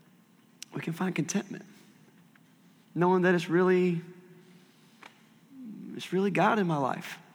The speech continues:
that can bring me what I need. Like, I, I, I love being with you guys every week, and it has been a joy,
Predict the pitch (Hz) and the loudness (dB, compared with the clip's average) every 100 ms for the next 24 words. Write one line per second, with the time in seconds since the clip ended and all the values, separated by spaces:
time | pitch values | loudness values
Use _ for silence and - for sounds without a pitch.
0 | _ _ _ _ - 151 170 143 160 175 | _ _ _ _ -8 -4 -2 -2 0 0
1 | 175 170 165 151 117 - - - - - | 2 0 0 0 -4 -14 -20 -20 -20 -20
2 | - - _ - - - - - - 139 | -20 -20 _ -20 -20 -16 -6 0 0 2
3 | 151 - 165 156 147 151 147 139 127 123 | 0 4 4 6 4 2 0 0 -2 -4
4 | 117 120 - 92 - 135 139 147 139 127 | -4 -6 -8 -10 -6 -4 -4 -2 -4 -2
5 | 143 143 143 | 0 2 0